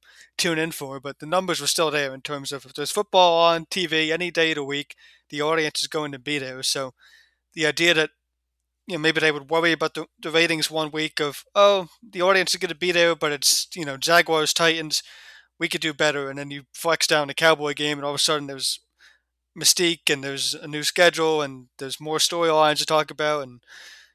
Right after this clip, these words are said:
you got the fans all riled up and everything. So, yeah, it's just a natural way, an artificial way, if you will, to, you know, create those storylines and really make changes to the season in a way that they can control. But,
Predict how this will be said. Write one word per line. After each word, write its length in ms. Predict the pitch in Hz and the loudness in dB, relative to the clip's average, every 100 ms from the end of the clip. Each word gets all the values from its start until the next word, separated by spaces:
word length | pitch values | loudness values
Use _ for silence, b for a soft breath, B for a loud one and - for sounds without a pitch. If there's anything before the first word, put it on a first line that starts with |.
| _ | _
you 60 | - | -4
got 160 | 147 143 | -4 -2
the 60 | |
fans 360 | - 165 160 147 | 0 2 4 2
all 140 | 151 | 0
riled 320 | 151 156 151 | 2 2 2
up 160 | 151 151 - | 0 -2 -4
and 100 | 147 | -8
everything. 440 | 147 143 156 147 | -8 -6 -6 -2
So, 320 | 143 156 143 - _ b b _ _ _ _ _ _ - | 0 0 -2 -8 _ b b _ _ _ _ _ _ -6
yeah, 140 | 180 | -2
it's 180 | 147 151 | 0 2
just 120 | - | 2
a 40 | 175 | 4
natural 480 | 156 165 - 156 143 | 4 4 4 0 2
way, 380 | 151 151 147 - | 2 2 0 -8
an 200 | 170 143 | -10 -4
artificial 540 | 208 185 - 180 151 135 | 0 0 2 0 0 -2
way, 160 | 135 | -6
if 140 | 135 143 | -8 -12
you 100 | 131 | -12
will, 220 | 135 131 - | -12 -10 -8
to, 260 | 151 135 - B B - | -8 -10 -16 B B -14
you 80 | 143 | -12
know, 80 | 131 | -12
create 320 | - 156 156 | -6 -2 -2
those 220 | 151 143 | -2 -2
storylines 560 | - 156 147 143 143 135 | 0 0 0 0 -2 -4
and 80 | 131 | -8
really 160 | 143 | -10
make 260 | 135 143 - | -8 -8 -4
changes 460 | - 156 151 139 - | -2 0 -2 -2 -4
to 120 | 151 | -4
the 80 | 135 | -2
season 420 | 160 156 147 135 B B B - | -2 -2 -4 -10 B B B -6
in 100 | 147 | -4
a 80 | 139 | -2
way 180 | 151 | -2
that 140 | 151 - | -2 -2
they 160 | 156 | -2
can 160 | 151 143 | -2 -4
control. 560 | - 131 - 156 143 135 | -10 -10 -4 -4 -4 -6
But, 240 | 135 | -8